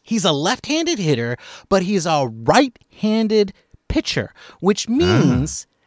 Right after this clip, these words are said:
Speaker 1: that lefties, when they're facing him at home, are going to be facing him in that
Speaker 2: In a tough
Speaker 1: very same
Speaker 2: Yeah.
Speaker 1: park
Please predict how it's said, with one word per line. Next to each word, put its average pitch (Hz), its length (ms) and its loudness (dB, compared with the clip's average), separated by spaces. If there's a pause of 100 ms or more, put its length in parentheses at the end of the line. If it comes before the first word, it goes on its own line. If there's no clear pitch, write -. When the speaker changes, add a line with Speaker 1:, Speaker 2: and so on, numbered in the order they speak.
(180)
Speaker 1:
that 196 360 0
lefties, 165 1080 -4 (1300)
when 185 240 2
they're 165 180 2
facing 254 520 -4
him 214 180 -2
at 180 120 -2
home, 254 540 0
are 180 120 -2
going 208 260 -2
to 196 80 -4
be 208 100 -6
facing 294 580 -4
him 143 480 -4 (360)
in 190 220 -4
that 175 140 -6
Speaker 2:
In 98 60 -2
a 92 40 -2
tough 165 180 0
Speaker 1:
very 175 240 0
same 143 420 -4
Speaker 2:
Yeah. 139 40 -10 (140)
Speaker 1:
park 120 380 2